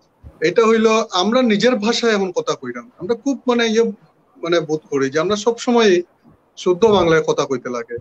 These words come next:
নিজের যে ভাষাটা, এই ভাষাটা আমরা কথা কই, কিন্তু সবসময় মনে হয়ে যায় যে আমরা যখন live হই,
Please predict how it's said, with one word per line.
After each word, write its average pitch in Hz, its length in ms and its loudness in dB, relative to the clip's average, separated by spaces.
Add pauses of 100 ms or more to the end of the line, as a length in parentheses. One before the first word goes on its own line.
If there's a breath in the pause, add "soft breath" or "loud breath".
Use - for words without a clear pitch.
নিজের 165 280 -2
যে 196 120 2
ভাষাটা, 175 480 -2 (800)
এই 165 160 2
ভাষাটা 196 440 2
আমরা 202 240 0 (120)
কথা 214 200 -2
কই, 226 340 0
কিন্তু 202 480 2 (320)
সবসময় 269 360 2
মনে 202 220 4
হয়ে 214 120 4
যায় 196 300 2 (680)
যে 180 140 0
আমরা 196 180 0
যখন 202 180 0
live 180 360 0
হই, 175 220 0